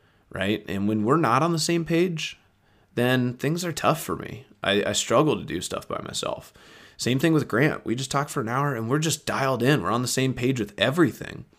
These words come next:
And that feels awesome. That helps give me momentum. That helps know, helps me know that I'm on the right path. And so if I can just kind of focus on my own team and my own effort, my own energy,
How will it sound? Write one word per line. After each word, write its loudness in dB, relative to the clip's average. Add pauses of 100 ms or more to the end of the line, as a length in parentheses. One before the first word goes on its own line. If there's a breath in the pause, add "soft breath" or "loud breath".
(220 soft breath)
And -4
that 2
feels 4 (100)
awesome. 2
That -2
helps 0
give 2
me 2
momentum. 0
That -8
helps -2
know, 0
helps 2
me 4
know -2 (240 loud breath)
that -2
I'm 6
on 2
the 0
right 0
path. -2 (1000 soft breath)
And -4
so 6
if 0
I 2
can -4
just -2
kind -6
of -10
focus -2
on -8
my -2
own 2
team 2
and -8
my -6
own 2
effort, -4
my -4
own 2
energy, -2